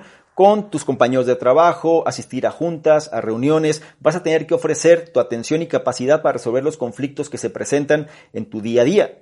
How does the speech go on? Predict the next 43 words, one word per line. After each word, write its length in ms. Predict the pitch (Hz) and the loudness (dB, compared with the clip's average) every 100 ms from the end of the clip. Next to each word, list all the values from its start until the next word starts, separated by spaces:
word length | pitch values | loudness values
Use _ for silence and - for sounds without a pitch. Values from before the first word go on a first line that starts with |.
| _ _ _ - | _ _ _ 0
Ahora, 280 | 117 123 117 | 4 4 4
la 100 | 113 | 2
ventaja 440 | 123 180 190 226 | 0 -2 4 4
de 140 | 190 | 4
esto 180 | 185 170 | 2 -2
es 80 | 165 | -4
que 100 | 160 | -4
tú 140 | 185 | 0
ya 160 | 185 175 | 0 2
tienes 320 | 185 175 120 | 0 -4 -2
dos 240 | 175 185 202 | -2 2 6
horas 540 | 170 170 - - _ - | 6 6 -2 -14 _ 0
previas 680 | 180 165 156 156 - 110 | 4 6 4 2 -6 -4
donde 420 | 151 196 170 165 - | 0 0 2 0 0
hiciste 560 | 131 - 165 - 175 165 | -8 -8 -10 -4 -2 0
la 140 | 127 | 0
mayor 320 | 120 117 143 156 | 0 0 0 -2
cantidad 320 | 156 156 151 | -4 2 2
de 40 | |
trabajo, 540 | 143 135 147 - 165 - _ | 6 6 6 2 -4 -4 _
sobre 300 | - 123 117 | -6 -2 -2
todo 280 | 139 143 165 | 0 0 0
que 100 | 143 | -4
genera 300 | 120 120 143 | -6 -2 0
los 140 | 135 | -2
mayores 240 | 113 123 127 | -2 0 0
resultados. 580 | 135 120 214 202 - - - | -4 2 4 4 -2 -16 -10
Y 120 | 127 | 0
durante 260 | 131 139 131 | 2 4 2
las 140 | 123 | -2
siguientes 400 | - 143 185 208 | 0 0 2 0
dos 180 | 202 - | 0 0
horas 300 | 185 175 165 | 0 0 0
todavía 500 | 185 175 180 185 170 | 2 2 4 2 2
tu 140 | 147 - | -2 -2
capacidad 480 | 117 123 127 139 | -2 0 0 2
de 60 | 151 | 2
atención 460 | 151 123 - 160 156 | 0 -6 0 0 0
y 60 | |
concentración 640 | 135 120 117 113 - 151 | -6 -6 -6 -6 -4 -6
sigue 220 | 143 139 135 | -4 -4 -2
siendo 340 | 135 127 139 | -2 2 2
alta, 300 | 185 - | 2 0